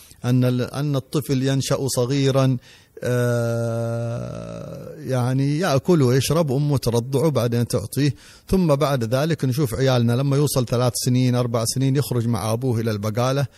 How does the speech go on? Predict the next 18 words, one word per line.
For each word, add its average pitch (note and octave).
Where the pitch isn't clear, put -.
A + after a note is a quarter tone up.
يشتري B2
الحلاوة، B2
ويشوف C#3+
أبوه C#3+
يدفع A#2+
الريال C3
يعطوه A2
ال-، G2
الريالين A#2
والعشرة A#2
كذا، C3+
فالدرهم A2+
والدرا-، A2+
يبدأ D3+
الطفل D3
يربط D3
أن B2+
الملذات C#3